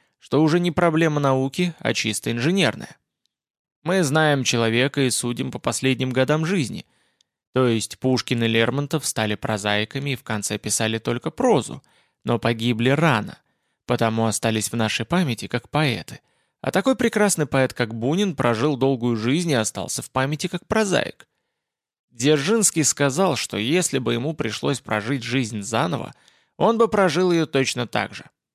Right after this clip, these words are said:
Да, глупо сказано, но для молодежи самое то. Она же уже знает все, постигла все, даже жить неинтересно.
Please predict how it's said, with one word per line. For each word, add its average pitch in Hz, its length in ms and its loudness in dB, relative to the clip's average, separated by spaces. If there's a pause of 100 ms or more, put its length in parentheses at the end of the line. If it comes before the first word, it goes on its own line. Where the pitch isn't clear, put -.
(380)
Да, 196 220 4
глупо 151 300 2
сказано, 135 500 0
но 156 200 0
для 127 140 0
молодежи 110 560 2
самое 139 400 0
то. - 240 -12 (420)
Она 123 300 0
же 113 140 0
уже 123 200 2
знает 139 360 0
все, 143 340 2
постигла 165 600 0
все, 156 360 2
даже 131 280 0
жить 156 240 -2
неинтересно. 120 640 -2